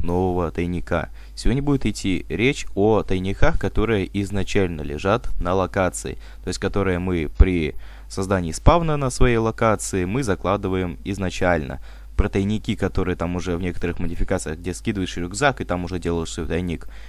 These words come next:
Нет, это уже чуть другая тема, там уже всё по скриптам идёт. А мы будем сегодня работать только со спавном. В общем и целом, будем говорить о тайниках, которые изначально лежат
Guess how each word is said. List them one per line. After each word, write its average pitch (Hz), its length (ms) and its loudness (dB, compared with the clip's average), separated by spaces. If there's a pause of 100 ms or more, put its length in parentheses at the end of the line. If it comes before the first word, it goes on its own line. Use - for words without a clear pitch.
(160)
Нет, 101 260 0
это 127 220 0
уже 107 180 0
чуть 107 180 0
другая 104 420 2
тема, 80 300 -2
там 92 320 0
уже 85 580 -2 (140)
всё 101 260 4
по 101 140 10
скриптам 92 500 0
идёт. 73 240 -4 (400)
А - 80 -2
мы - 120 2
будем 117 200 2
сегодня 87 260 -2
работать 92 400 -2
только 92 520 0
со - 260 -6
спавном. 80 500 -4 (500)
В 113 60 -2
общем 107 300 -2
и - 20 -4
целом, 147 420 -2 (320)
будем 131 200 0
говорить 104 260 -2
о 82 80 -4
тайниках, 82 400 -4
которые 107 540 -2
изначально 104 720 -4
лежат 90 480 -4